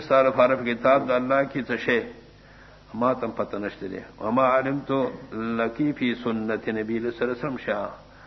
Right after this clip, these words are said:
او زم نه معلومه، د سنه چې نشته دی، ما ته علم نشته دی۔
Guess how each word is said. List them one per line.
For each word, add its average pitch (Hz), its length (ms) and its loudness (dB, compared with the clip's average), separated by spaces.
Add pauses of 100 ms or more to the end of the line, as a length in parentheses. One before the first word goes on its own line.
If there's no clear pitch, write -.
(340)
او 113 140 2
زم 160 220 0
نه 165 80 4
معلومه، 131 640 4
د 143 60 -6
سنه 156 160 0
چې 143 100 -4
نشته 135 300 0
دی، 98 240 -4
ما 143 180 2
ته 113 160 -2
علم 107 220 -4
نشته 98 220 -10
دی۔ 87 100 -10